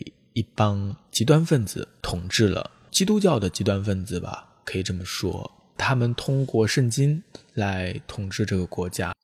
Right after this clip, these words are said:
但是可能很多人都不相信说，哦，一个如此开放的国家怎么说变就变了呢？对此，作者是有解释的。他说，“我出生于一九三九年，二战时开始记事，我知道既有秩序可能会在一夜之间消失。”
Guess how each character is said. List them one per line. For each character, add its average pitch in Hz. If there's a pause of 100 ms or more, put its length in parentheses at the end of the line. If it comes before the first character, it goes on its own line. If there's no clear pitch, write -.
(140)
但 143
是 120
可 -
能 107
很 98
多 101
人 101
都 107
不 107
相 110
信 110
说， 113
哦， 120 (120)
一 110
个 98
如 107
此 -
开 110
放 113
的 -
国 -
家 90
怎 87
么 87
说 117
变 117
就 101
变 120
了 92
呢？ 90 (640)
对 156
此， - (100)
作 120
者 82
是 -
有 90
解 -
释 -
的。 - (380)
他 123
说 123 (320)
，“我 92
出 -
生 123
于 101
一 127
九 101
三 127
九 101
年， 85 (220)
二 127
战 120
时 -
开 -
始 90
记 -
事， - (560)
我 92
知 123
道 113
既 -
有 85
秩 -
序 -
可 -
能 87
会 92
在 90
一 92
夜 92
之 -
间 90
消 90
失。” 92